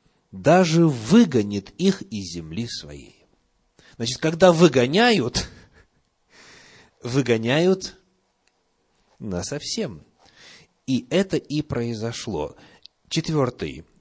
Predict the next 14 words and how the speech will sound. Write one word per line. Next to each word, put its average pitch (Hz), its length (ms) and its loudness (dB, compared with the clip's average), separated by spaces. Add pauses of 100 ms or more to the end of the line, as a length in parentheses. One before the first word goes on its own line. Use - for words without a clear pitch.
(240)
факт. - 560 -6 (340)
Фараон 143 800 -2 (120)
и 95 100 -12
все - 200 -6
египтяне 135 720 -6 (1160)
понимают, 85 720 -12 (1200)
что 78 720 -8
народ 104 340 -2
уходит 160 360 -6
насовсем, 110 840 -10 (880)
и 117 360 -2
именно 127 480 -6
насовсем 113 840 -4 (100)
изгоняют, 107 920 -4